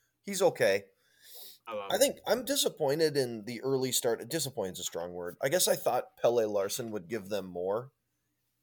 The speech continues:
Speaker 1: He hasn't, he hasn't been, he hasn't taken maybe the jump I thought he would. Um, he's, he's averaging, like, ten a game and, you know, a couple rebounds, couple assists. He's not shooting it real well, so maybe his, his percentages will start coming up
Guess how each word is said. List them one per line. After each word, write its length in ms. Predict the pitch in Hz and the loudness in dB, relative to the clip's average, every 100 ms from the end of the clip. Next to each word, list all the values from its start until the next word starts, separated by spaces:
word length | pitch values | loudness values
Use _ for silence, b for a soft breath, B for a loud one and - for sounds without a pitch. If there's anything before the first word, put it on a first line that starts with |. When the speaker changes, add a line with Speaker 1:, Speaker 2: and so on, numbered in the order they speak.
| _ | _
Speaker 1:
He 180 | - 220 | -8 -2
hasn't, 340 | 269 233 180 - _ | 0 0 -2 -6 _
he 180 | 180 226 | -6 -4
hasn't 300 | 285 220 - | 0 -2 0
been, 320 | 143 139 135 | 2 2 0
he 100 | 156 | 0
hasn't 200 | 214 214 | 0 2
taken 280 | - 156 151 | 0 0 0
maybe 200 | 139 139 | -2 -2
the 80 | 90 | -8
jump 400 | - - 110 113 | -10 -4 -2 -2
I 100 | 92 | -4
thought 260 | - 92 | -2 -2
he 80 | 110 | -2
would. 260 | 117 123 160 - _ b b b b b b b _ - - | 0 0 -2 -8 _ b b b b b b b _ -14 -6
Um, 240 | 101 87 - _ - | -6 -6 -12 _ -8
he's, 220 | 202 151 | -4 -2
he's 240 | 127 139 | -2 0
averaging, 300 | 127 127 131 | 0 0 -2
like, 160 | 123 107 | -4 -2
ten 160 | 131 110 | -4 -4
a 40 | |
game 320 | 98 95 95 | -4 -6 -6
and, 200 | 90 92 82 | -8 -14 -14
you 120 | 104 | -10
know, 60 | |
a 120 | 113 - | -10 -4
couple 220 | 156 139 | -4 -2
rebounds, 360 | 120 113 113 | -2 0 0
couple 280 | 113 135 123 | 0 -2 0
assists. 400 | 120 - 107 107 | 0 2 2 0
He's 100 | 113 | 0
not 140 | 170 190 | 0 0
shooting 340 | - 139 139 | -4 -4 -4
it 60 | 127 | -2
real 200 | 135 131 | 0 2
well, 220 | 127 131 | 4 4
so 160 | - | 0
maybe 380 | 107 104 104 120 | -4 -4 -4 -6
his, 280 | 110 95 - | -6 -6 -6
his 160 | 107 90 | -10 -10
percentages 680 | - - - 117 110 120 120 | -10 -6 -2 -2 -2 -6 -6
will 60 | |
start 280 | 110 120 110 | -4 -4 -2
coming 220 | 131 113 | -2 0
up 220 | 107 - | 0 -2